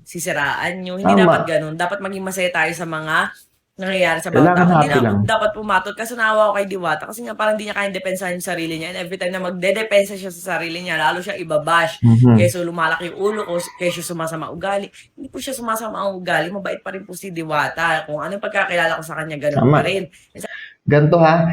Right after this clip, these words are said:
Speaker 2: kasi marami ako napapanood sa, sa Facebook, sa YouTube, sa TikTok. Yung alam nyo, yung inilalabas nila yung mga masasamang video, yung tungkol kay Diwata, against kay Diwata. Na ayaw magpa-picture ng mga ta-, sa mga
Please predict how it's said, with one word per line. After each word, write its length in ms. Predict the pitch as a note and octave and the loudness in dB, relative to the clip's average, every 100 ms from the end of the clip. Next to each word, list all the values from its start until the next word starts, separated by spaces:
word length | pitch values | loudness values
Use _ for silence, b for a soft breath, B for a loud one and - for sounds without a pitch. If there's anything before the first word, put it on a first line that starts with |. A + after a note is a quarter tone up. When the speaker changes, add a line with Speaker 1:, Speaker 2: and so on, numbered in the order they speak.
| - | 2
Speaker 2:
kasi 160 | D#3+ G3+ | 6 8
marami 400 | G#3+ A#3 B3 A#3 | 8 8 8 8
ako 80 | A3 | 8
napapanood 560 | G3+ G3 F#3 F3 E3+ E3+ | 6 6 4 6 6 6
sa, 240 | D#3 A2+ | 6 4
sa 240 | A2+ A2 - | 4 0 4
Facebook, 640 | F#3+ A3 - E3+ F3+ F3+ | 4 4 4 6 6 6
sa 80 | A2+ | 4
YouTube, 880 | A2+ D#3 F3 - E3+ E3+ E3 D3+ D3+ - | 8 8 6 6 8 8 6 4 2 -2
sa 160 | - - | -4 2
TikTok. 640 | E3+ E3 - E3+ D#3+ D#3 - B B _ - | 2 2 2 4 4 2 -2 B B _ 6
Yung 240 | E3 G3 F#3+ | 6 8 6
alam 240 | G#3+ G#3+ | 8 6
nyo, 80 | D3 | 6
yung 320 | D3+ E3+ D#3+ C#3+ - - _ | 6 8 8 8 6 2 _
inilalabas 720 | E3 D#3+ E3+ G3+ G#3 F3 - | 6 8 8 8 6 4 4
nila 240 | E3+ D#3+ D#3+ | 6 8 8
yung 160 | D#3 | 8
mga 320 | D3+ D3+ D3 | 8 8 6
masasamang 560 | C#3 D3+ D3+ D3 C#3 B2 | 6 6 8 8 8 8
video, 400 | C3+ B2+ B2+ C3 | 6 8 8 8
yung 240 | C3 B2 - _ C3 | 6 4 -4 _ 0
tungkol 400 | B2+ A#2+ B2+ C3 | 0 4 4 4
kay 80 | B2 | 4
Diwata, 400 | B2 B2 - A#2+ | 6 6 4 4
against 320 | C3 C3+ - | 4 4 4
kay 160 | A#2+ | 4
Diwata. 560 | A#2+ A#2 G#2 - G2+ - _ _ _ _ _ _ _ _ - | 6 6 4 2 0 -2 _ _ _ _ _ _ _ _ 2
Na 240 | B2 A#2+ B2+ B2 | 6 6 6 4
ayaw 160 | B2+ A#2+ | 4 6
magpa-picture 640 | A#2 A#2+ - B2 B2 C3 A#2 | 6 4 2 0 2 4 6
ng 160 | A#2 | 6
mga 180 | A2+ A2 - | 6 4 4
ta-, 240 | C#3+ C#3 C3+ | 4 4 4
sa 160 | C#3 | 4
mga 160 | B2 | 4